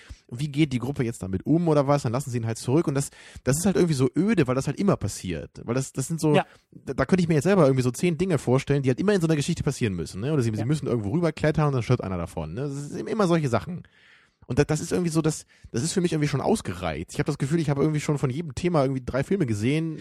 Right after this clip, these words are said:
Speaker 1: wo das irgendwie vorgekommen ist.
Speaker 2: Ich könnte mir noch vorstellen, also ja, du hast recht, das sind sehr viele,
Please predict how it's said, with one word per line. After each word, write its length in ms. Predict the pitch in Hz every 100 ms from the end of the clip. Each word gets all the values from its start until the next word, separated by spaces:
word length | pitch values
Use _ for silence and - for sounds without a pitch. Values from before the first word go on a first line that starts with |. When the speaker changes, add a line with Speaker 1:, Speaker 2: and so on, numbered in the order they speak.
| -
Speaker 1:
wo 60 | 131
das 160 | 143
irgendwie 140 | 143 135
vorgekommen 500 | 185 120 - 87 80
ist. 220 | - - _ _ _ _
Speaker 2:
Ich 160 | 226 - _
könnte 340 | - 277 320 277
mir 140 | 233
noch 140 | 185 -
vorstellen, 760 | - 151 - 147 143 196 294 - _ _
also 180 | 175 151
ja, 380 | 139 151 156 240
du 140 | 175
hast 160 | 165 156
recht, 340 | 170 - -
das 140 | 160
sind 180 | - 180
sehr 180 | 151 208
viele, 600 | - 208 208 196 190 180